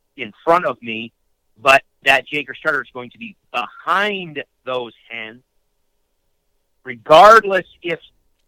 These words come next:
I have a Jake or Strutter in the setup anyway, I'm having the hens pointed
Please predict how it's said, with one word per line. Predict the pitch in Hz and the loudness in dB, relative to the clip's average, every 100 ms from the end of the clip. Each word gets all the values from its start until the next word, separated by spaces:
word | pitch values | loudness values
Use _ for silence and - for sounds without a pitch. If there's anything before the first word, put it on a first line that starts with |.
| _ _ _ _ | _ _ _ _
I | 143 | -8
have | 151 | -8
a | 139 | -10
Jake | 160 143 | -14 -16
or | 131 | -12
Strutter | 156 139 | -10 -10
in | 135 | -12
the | 127 - | -16 -14
setup | 135 127 _ _ - 113 _ - | -12 -12 _ _ -20 -20 _ -18
anyway, | 175 170 127 120 - - | -14 -10 -8 -8 -8 -8
I'm | 139 135 _ _ _ _ _ _ - | -8 -10 _ _ _ _ _ _ -6
having | 175 202 180 | -4 -4 -8
the | 160 | -14
hens | 139 - 170 160 151 _ _ - | -14 -12 -10 -10 -16 _ _ -12
pointed | 196 240 233 - 143 | -10 -10 -14 -10 -10